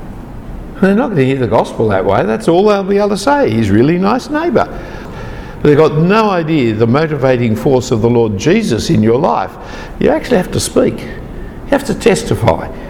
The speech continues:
to him as well. So it's living and proclaiming. What's he proclaiming? Well, everything profitable, the whole counsel of God,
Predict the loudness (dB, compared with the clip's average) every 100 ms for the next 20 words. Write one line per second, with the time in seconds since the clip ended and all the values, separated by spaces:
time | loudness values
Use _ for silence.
0 | -12 -12 2 4 6 2 2 2 2 -4
1 | -8 2 4 4 0 -8 -10 -12 -12 0
2 | 2 4 4 4 4 4 2 0 0 2
3 | 0 2 2 6 6 6 2 -4 -12 -12
4 | -14 -14 -14 -14 -6 2 4 4 2 2
5 | 2 4 4 4 2 -4 -12 -12 -2 4
6 | 6 4 -2 -10 -12 -2 4 4 6 4
7 | 2 2 2 2 2 0 -2 -10 -12 -14
8 | -14 -14 -14 -14 -14 2 2 4 4 4
9 | 2 2 2 2 2 0 4 4 2 -2